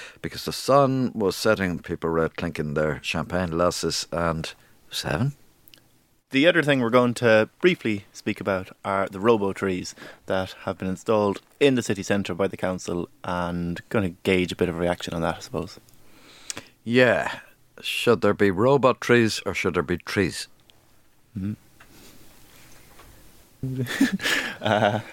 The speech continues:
Speaker 2: why are you so sensitive?
Speaker 1: I think I started off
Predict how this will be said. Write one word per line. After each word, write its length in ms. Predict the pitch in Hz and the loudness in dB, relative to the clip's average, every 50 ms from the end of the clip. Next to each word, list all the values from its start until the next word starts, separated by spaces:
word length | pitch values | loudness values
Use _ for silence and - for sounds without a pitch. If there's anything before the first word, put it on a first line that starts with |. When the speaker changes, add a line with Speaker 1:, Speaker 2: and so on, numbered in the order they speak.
| - - - _ _ - | -20 -20 -20 _ _ 0
Speaker 2:
why 120 | 208 226 | 2 4
are 40 | 285 | 6
you 220 | 285 294 311 320 262 | 6 6 6 6 4
so 200 | - - 101 98 | 4 2 2 2
sensitive? 500 | - - 90 - - - 82 82 85 - - - - _ - | 4 0 0 0 0 -6 -6 -6 -6 -8 -12 -20 -12 _ 2
Speaker 1:
I 120 | 147 151 | 4 4
think 380 | 147 - - 214 220 214 - - - | 4 4 4 4 4 4 2 -2 4
I 120 | 196 180 | 4 4
started 380 | 175 - - 165 170 143 143 127 | 4 6 2 2 2 2 2 0
off 480 | 131 120 147 151 143 120 - - - | 2 4 6 6 6 4 2 -4 -10